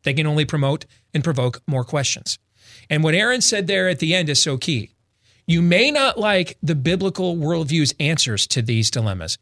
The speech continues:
but then what are yours? You may not like the moral law. Well, where's your moral law come from then? Why should we follow yours? You may not like divine accountability then. Okay, well, then who should we be accountable to?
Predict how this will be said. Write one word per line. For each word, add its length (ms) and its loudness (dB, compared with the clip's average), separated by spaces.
but 140 -4
then 180 -2
what 160 -2
are 60 -2
yours? 500 -4
You 120 4
may 120 2
not 160 2
like 200 2
the 80 0
moral 320 0
law. 360 -2
Well, 100 -4
where's 180 0
your 100 0
moral 260 0
law 180 0
come 220 -4
from 220 -4
then? 220 -4
Why 140 -2
should 180 -2
we 80 0
follow 320 -2
yours? 480 -2
You 120 2
may 100 2
not 160 0
like 200 2
divine 360 0
accountability 640 -2
then. 220 -4
Okay, 460 -2
well, 220 -4
then 280 -4
who 120 2
should 180 -2
we 200 0
be 160 -2
accountable 420 -4
to? 260 -6